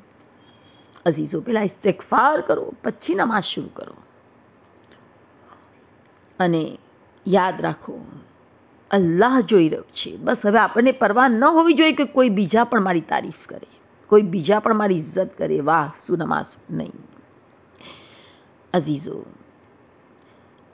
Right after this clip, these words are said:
અલ્લાહ સિવાય કોઈ માટે કાંઈ પણ નથી કરવાનું. અને જેના સાથે જે કરીએ,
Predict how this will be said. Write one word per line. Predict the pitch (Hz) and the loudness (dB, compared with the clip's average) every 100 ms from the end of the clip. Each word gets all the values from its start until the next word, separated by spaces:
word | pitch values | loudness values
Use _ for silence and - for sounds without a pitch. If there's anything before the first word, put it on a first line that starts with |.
| _ 190 | _ -2
અલ્લાહ | 190 160 160 165 208 277 254 - | 0 0 0 2 4 2 -4 -8
સિવાય | 165 151 123 110 - _ _ _ | -8 -6 -6 -10 -18 _ _ _
કોઈ | - 254 302 285 | 0 4 6 4
માટે | 226 190 190 | 2 0 -2
કાંઈ | - - 190 226 | -4 -4 -2 -2
પણ | - 180 | -2 -4
નથી | 147 - | -6 -12
કરવાનું. | - - - - _ _ _ _ _ _ _ _ _ _ _ - | -16 -18 -18 -20 _ _ _ _ _ _ _ _ _ _ _ -6
અને | 220 180 | 0 0
જેના | 139 170 175 | 0 0 2
સાથે | 185 170 - 180 | 0 0 2 2
જે | 139 143 269 339 | 2 2 4 4
કરીએ, | 269 196 175 143 | 2 2 2 0